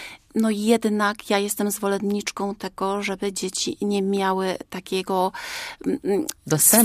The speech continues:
Speaker 1: swobodnego dostępu. A jeżeli mają dostęp, żeby był to dostęp monitorowany
Speaker 2: Mhm.
Speaker 1: przez dorosłych, przez,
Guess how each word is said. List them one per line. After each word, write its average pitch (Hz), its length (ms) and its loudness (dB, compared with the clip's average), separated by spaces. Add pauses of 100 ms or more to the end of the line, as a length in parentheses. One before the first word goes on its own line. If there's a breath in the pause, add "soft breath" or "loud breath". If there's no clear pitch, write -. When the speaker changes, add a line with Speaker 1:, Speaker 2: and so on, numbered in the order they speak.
Speaker 1:
swobodnego 208 800 4
dostępu. 196 880 0 (500 loud breath)
A 202 80 2
jeżeli 208 420 4
mają 214 480 6
dostęp, 185 500 0
żeby 196 260 0 (100)
był 214 280 4
to 214 160 -4
dostęp 196 720 -2
monitorowany 202 1200 -2 (340)
Speaker 2:
Mhm. 190 220 0
Speaker 1:
przez 196 300 0
dorosłych, 208 840 0 (500 loud breath)
przez, - 540 4